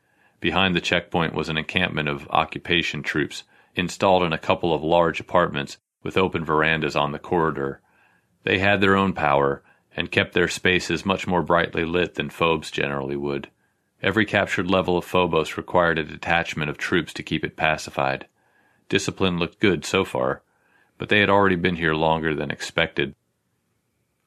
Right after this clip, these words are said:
The soldier had been looking at Kingsman's records, not at him.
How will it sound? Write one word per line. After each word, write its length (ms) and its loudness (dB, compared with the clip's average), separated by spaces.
The 60 -8
soldier 360 4
had 120 2
been 120 0
looking 280 0
at 140 -4
Kingsman's 640 -4
records, 500 -2
not 240 0
at 100 -2
him. 360 -2